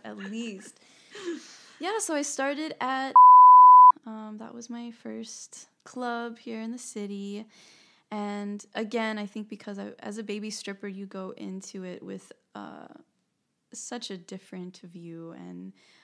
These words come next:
I think that there's so, um, so much glamour <laughs> and a lot of, um, misconceptions about the club,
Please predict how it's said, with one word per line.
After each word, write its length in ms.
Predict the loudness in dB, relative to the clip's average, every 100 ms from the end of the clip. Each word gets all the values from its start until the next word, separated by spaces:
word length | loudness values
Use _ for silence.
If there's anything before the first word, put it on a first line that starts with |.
| -18
I 100 | -16
think 240 | -12 -14 -12
that 160 | -16
there's 340 | -14 -14 -16 -18
so, 640 | -18 -16 -14 -14 -14 -16 -18 -20 _ _ _ _
um, 300 | -18 -16 -16 -18
so 180 | -14 -12
much 220 | -12 -16
glamour 640 | -18 -16 -16 -16 -16 -14 -14 -6 -6 -6 -6 -8
<laughs> 520 | -8 -16 -20 -20 -14
and 320 | -10 -8 -10 -14 -20 _ _
a 100 | -14
lot 260 | -10 -10 -10
of, 220 | -12 -14 -20 _ _ _ -20 -20 -18
um, 280 | -14 -12 -12
misconceptions 680 | -12 -14 -12 -14 -12 -16
about 240 | -14 -16 -18
the 100 | -20
club, 360 | -18 -16 -16